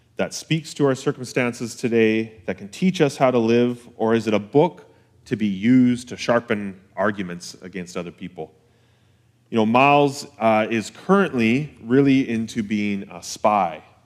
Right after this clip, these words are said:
So he has started to unravel some pretty deep stuff in the Canada Post. Um, so he's planning to take them down.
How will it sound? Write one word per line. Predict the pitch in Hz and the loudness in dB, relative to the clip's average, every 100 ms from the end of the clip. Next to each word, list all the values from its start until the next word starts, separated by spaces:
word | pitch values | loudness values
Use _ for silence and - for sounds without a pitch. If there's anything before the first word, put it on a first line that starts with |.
| _ _ _ _ _ _ _ | _ _ _ _ _ _ _
So | - 104 95 95 - - - _ - | -12 -4 -2 -2 -6 -20 -20 _ -4
he | |
has | 110 | -2
started | - 135 131 131 | 0 2 2 2
to | 127 | 0
unravel | 117 117 113 113 117 | -2 2 2 4 0
some | 110 110 | -4 -10
pretty | 95 131 127 127 | -6 -2 0 0
deep | 113 117 - | -2 -4 -4
stuff | - 113 113 - 104 | -2 0 0 -2 -10
in | |
the | 101 | -8
Canada | - 113 110 101 | -6 -4 -2 -4
Post. | - - 127 190 - - - _ _ _ | -2 0 0 0 -10 -18 -20 _ _ _
Um, | 104 98 95 95 95 92 _ _ _ | -6 -4 -2 -4 -8 -16 _ _ _
so | - 92 | -12 -10
he's | 95 | -10
planning | - 107 104 | -8 -6 -6
to | 98 | -8
take | - 104 | -6 -4
them | 107 101 | -4 -2
down. | 110 123 202 | 0 2 0